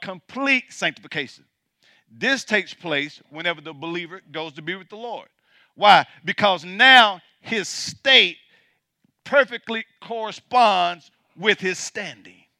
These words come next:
because he's finally in his presence. Oh, that was. So there is a pos-, positionally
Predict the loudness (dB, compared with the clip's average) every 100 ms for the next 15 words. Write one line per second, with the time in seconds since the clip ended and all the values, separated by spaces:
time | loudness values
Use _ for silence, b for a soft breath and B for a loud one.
0 | _ _ _ _ _ _ _ _ _ _
1 | _ _ -4 0 -2 -4 -12 0 4 4
2 | 0 -8 -12 -14 -16 -16 -20 _ -20 _
3 | _ _ _ _ _ _ _ _ _ _
4 | _ _ -14 -12 -12 -18 -20 _ -20 _
5 | _ _ _ _ _ _ _ _ _ _
6 | _ _ _ _ _ _ _ _ _ _
7 | _ _ -16 -14 -16 _ _ -12 -10 -8
8 | -8 -6 -6 -8 -14 _ _ _ _ _
9 | _ _ _ _ _ _ _ _ _ _
10 | _ _ _ -20 -20 _ _ _ _ _
11 | _ _ _ _ _ -16 -14 -14 -14 -18
12 | -20